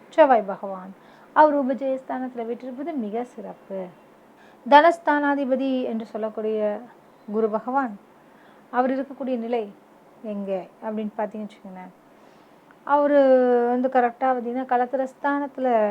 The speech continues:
இருக்காருங்க. அதனால என்ன விஷயம்னா, உங்களுக்கு இன்னும் அறிவை வளர்க்க வேண்டும் என்ற ஆர்வங்கள் கூடும். அதுவும் குறிப்பாக மாணவ மணிகளுக்கெல்லாம்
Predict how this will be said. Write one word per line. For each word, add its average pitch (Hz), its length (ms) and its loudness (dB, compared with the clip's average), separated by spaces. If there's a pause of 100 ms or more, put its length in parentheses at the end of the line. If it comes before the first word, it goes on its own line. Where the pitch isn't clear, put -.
இருக்காருங்க. 202 440 -10 (160)
அதனால 302 380 0
என்ன 277 280 -2
விஷயம்னா, 247 380 -8 (420)
உங்களுக்கு 269 340 -4
இன்னும் 311 340 -4
அறிவை 262 380 0
வளர்க்க 233 340 -4
வேண்டும் 233 320 -6
என்ற 214 500 -2
ஆர்வங்கள் 220 560 -4
கூடும். 226 280 -6 (120)
அதுவும் 262 240 -2
குறிப்பாக 269 460 -2
மாணவ 240 440 -4
மணிகளுக்கெல்லாம் 233 720 -2